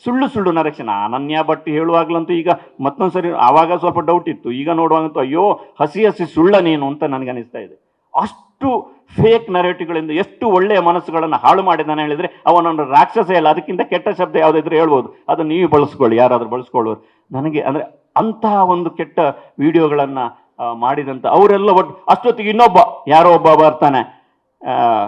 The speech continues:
ತೆಲುಗಿನಲ್ಲಿ ನೆಕ್ ರಾಚುಡ ರಾಡುಡ ಅಂತ ನನ್ಗೆ ಬರಲ್ಲ ಅದು. ಅಲ್ಲಿ ತೆಲುಗಿನಲ್ಲಿ ಅಷ್ಟು ಕೂಡ ಅಸ್ಥಿ ಪಂಜರಗಳು, ಫೇಕ್ ನರೇಟಿವ್ಗಳು ಮೀಡಿಯಾಗಳಲ್ಲಿ. ಇನ್ನೊಬ್ಬ ಯಾರೋ ಬರ್ತಾನೆ, ಆ, ಯೂಟ್ಯೂಬರ್,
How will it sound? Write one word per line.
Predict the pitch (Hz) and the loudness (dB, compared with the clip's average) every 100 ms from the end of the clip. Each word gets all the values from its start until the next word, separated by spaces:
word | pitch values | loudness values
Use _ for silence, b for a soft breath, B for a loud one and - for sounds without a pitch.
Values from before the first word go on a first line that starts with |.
| - | -4
ತೆಲುಗಿನಲ್ಲಿ | 160 165 156 151 143 127 | 0 2 2 -2 -2 -4
ನೆಕ್ | 170 - 156 | -6 -6 -4
ರಾಚುಡ | 139 151 165 160 139 160 156 | 2 4 4 0 4 4 4
ರಾಡುಡ | 151 151 147 | 2 0 -2
ಅಂತ | 139 139 139 | -2 -4 -8
ನನ್ಗೆ | 131 147 | -8 -4
ಬರಲ್ಲ | 135 151 151 | -2 0 0
ಅದು. | 120 95 - b b b | -2 -4 -14 b b b
ಅಲ್ಲಿ | 151 160 | -2 -2
ತೆಲುಗಿನಲ್ಲಿ | 151 208 226 190 185 175 | 0 0 0 -4 -2 2
ಅಷ್ಟು | 170 170 - _ _ 185 170 | 2 0 -8 _ _ 4 4
ಕೂಡ | 160 151 | 6 6
ಅಸ್ಥಿ | 147 143 | 6 4
ಪಂಜರಗಳು, | 139 143 139 131 117 104 98 _ _ | 2 2 2 0 -2 -6 -10 _ _
ಫೇಕ್ | 160 175 151 | 0 0 2
ನರೇಟಿವ್ಗಳು | 147 151 147 143 120 110 98 - _ 135 | 2 4 2 -2 0 -2 -4 -10 _ -4
ಮೀಡಿಯಾಗಳಲ್ಲಿ. | 151 147 127 117 107 95 - _ - | 0 0 0 -4 -8 -10 -20 _ -6
ಇನ್ನೊಬ್ಬ | 190 269 254 208 | -4 2 2 4
ಯಾರೋ | 202 190 175 | 4 4 4
ಬರ್ತಾನೆ, | 175 - 160 160 - - | 2 0 -2 -2 -6 -6
ಆ, | |
ಯೂಟ್ಯೂಬರ್, | 151 160 165 147 147 120 120 | 0 0 0 0 0 -2 -10